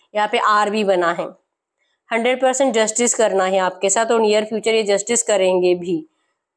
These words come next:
इस वक्त एक क्लैरिटी आपको नहीं देने वाले। आप इनके लिए कितना भी रो, कितना भी इनको मैसेजेस करो,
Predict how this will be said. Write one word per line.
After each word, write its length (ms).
इस 200
वक्त 180
एक 100
क्लैरिटी 420
आपको 240
नहीं 300
देने 260
वाले। 320
आप 220
इनके 240
लिए 120
कितना 420
भी 140
रो, 300
कितना 380
भी 140
इनको 240
मैसेजेस 420
करो, 240